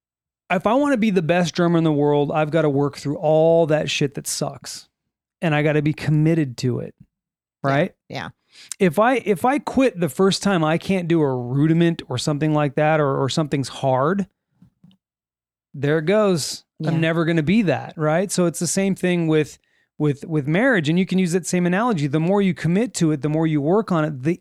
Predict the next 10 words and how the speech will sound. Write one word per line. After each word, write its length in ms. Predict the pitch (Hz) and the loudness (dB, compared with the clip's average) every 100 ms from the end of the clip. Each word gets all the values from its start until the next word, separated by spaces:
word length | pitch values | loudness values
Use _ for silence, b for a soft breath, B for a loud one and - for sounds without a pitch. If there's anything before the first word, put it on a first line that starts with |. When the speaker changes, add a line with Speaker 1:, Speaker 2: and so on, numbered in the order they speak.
| _ | _
Speaker 1:
easier 560 | 220 269 285 202 208 185 | 0 2 2 2 2 2
it 100 | 139 | 0
gets 200 | 262 170 | -4 -2
and 140 | 202 | 0
the 60 | 202 | 0
better 220 | 196 202 | 0 0
you 180 | 185 185 | 0 0
get 200 | 165 269 | 0 -2
at 200 | 247 - | -2 -6
it. 140 | - | -12